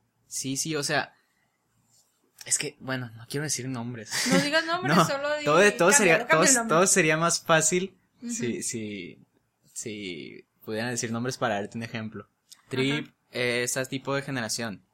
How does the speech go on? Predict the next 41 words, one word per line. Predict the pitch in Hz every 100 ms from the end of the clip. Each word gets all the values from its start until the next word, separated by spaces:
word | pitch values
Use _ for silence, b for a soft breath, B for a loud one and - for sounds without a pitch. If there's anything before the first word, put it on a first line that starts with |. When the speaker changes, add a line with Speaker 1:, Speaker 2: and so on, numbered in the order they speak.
| _
Speaker 2:
Ujú. | 254 254 254 277 - -
Speaker 1:
Que | 123
no | 135 135
es | 143
por, | - 156 165
no | 151
es, | 151 -
no | 147
es | 151
de | 175
tirarles | 180 135 135 147
mierda, | 139 135 135
o | 123
sea, | 123 107 - _ _ _ _ _ _ _ _ _ _ -
cada | 123 123 131
generación | 156 143 120 - 110
es | 127
diferente | 135 117 107 -
por | - 123 110
ciertos | 104 - 123
factores | 113 - 107 113 113
y, | 95 - - _ _ _ _ _
y | - 110 101 95 _ -
nunca | 110 -
Speaker 2:
Como | - -
Speaker 1:
vamos | 339
Speaker 2:
que |
Speaker 1:
a | 330
Speaker 2:
les | 311 -
cuesta | - 294 302 - 339
más | 339 311 359 403 - - _ _ _ _ _
tener | 277 285 269 269
un | 285 285
trato | 277 277 277 294
en | 277 269
persona | 262 226 - 254 262 285 294 _ _ _ -
que | 254
en | 247 226
redes | 233 254
sociales. | 247 214 233 220 190 -
Speaker 1:
Sí. | 117 104